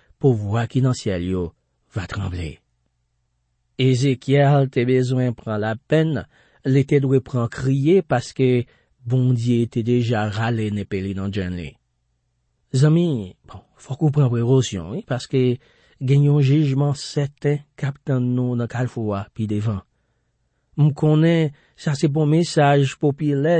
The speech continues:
se pa yon avètisman moun tèlman renmen tande, men se laverite. Gen yon jijman sèten k ap tann nou pi devan. Rive nan vèsè dizuit, Ezekyel repete menm pawòl la.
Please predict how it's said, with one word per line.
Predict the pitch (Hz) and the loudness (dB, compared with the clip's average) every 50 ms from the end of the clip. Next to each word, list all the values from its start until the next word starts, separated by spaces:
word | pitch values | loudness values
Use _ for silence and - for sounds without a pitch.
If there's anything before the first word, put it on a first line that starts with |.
| 147 - | 2 0
se | - 131 | -2 -4
pa | - 135 139 | -2 -2 0
yon | 131 131 131 131 | 0 0 0 0
avètisman | 135 131 139 139 139 - 160 143 - 139 131 | 0 0 0 -2 -2 -2 -4 -4 -2 -2 0
moun | 131 127 127 127 123 | 0 0 0 0 0
tèlman | - 123 117 120 113 113 117 | 0 -2 -2 -2 -2 -4 -2
renmen | 117 117 113 110 | -2 -4 -4 -2
tande, | - 131 135 143 151 185 156 - - _ _ _ _ _ - | -2 -2 0 2 2 2 2 0 -2 _ _ _ _ _ 2
men | 139 156 139 | 2 4 4
se | - 147 | 4 2
laverite. | 135 131 135 127 131 131 139 139 139 - 160 143 - - _ _ _ _ _ _ _ _ _ _ _ _ _ _ _ _ _ _ - | 4 4 4 4 2 2 2 0 2 2 0 0 0 -4 _ _ _ _ _ _ _ _ _ _ _ _ _ _ _ _ _ _ -8
Gen | 120 110 127 131 127 123 127 | -4 0 2 2 2 2 0
yon | 123 131 127 127 | 0 0 0 0
jijman | 120 120 123 139 156 147 135 123 123 131 139 139 139 139 | 0 0 2 2 2 0 0 0 0 0 0 0 0 -2
sèten | - - 160 151 143 - 156 151 139 110 - _ _ _ _ _ _ _ _ _ _ _ _ _ _ _ _ - | -2 0 0 0 0 0 0 0 0 0 -4 _ _ _ _ _ _ _ _ _ _ _ _ _ _ _ _ -4
k | - 127 | -4 -2
ap | 127 - _ - | -2 -4 _ -2
tann | - 131 120 110 110 107 107 | 0 0 2 2 2 2 0
nou | 110 107 95 - _ _ _ _ _ _ _ _ _ _ _ - | 0 0 -2 -4 _ _ _ _ _ _ _ _ _ _ _ -10
pi | - 101 95 | -8 -6 -4
devan. | 104 101 101 113 110 101 82 - - _ _ _ _ _ _ _ _ _ _ _ _ _ _ _ _ _ _ _ _ _ _ _ | -4 -4 -2 -2 -4 -4 -6 -10 -16 _ _ _ _ _ _ _ _ _ _ _ _ _ _ _ _ _ _ _ _ _ _ _
Rive | - 117 120 113 101 117 110 104 | 0 2 2 2 2 2 0 0
nan | 104 104 | 0 0
vèsè | 107 107 - - 120 117 | -2 -2 0 0 0 0
dizuit, | 120 135 139 127 135 156 165 165 - - | 0 0 0 2 2 2 0 0 0 -2
Ezekyel | 113 110 107 110 - - 107 98 101 | -4 -2 -4 -4 -4 -4 -4 -4 -2
repete | 95 104 101 - 107 - 104 98 | -4 -4 -4 -6 -6 -4 -4 -4
menm | 98 101 98 92 90 | -2 -2 -4 -4 -4
pawòl | 101 98 98 98 82 80 69 67 | -4 -4 -4 -4 -6 -8 -10 -12
la. | - | -16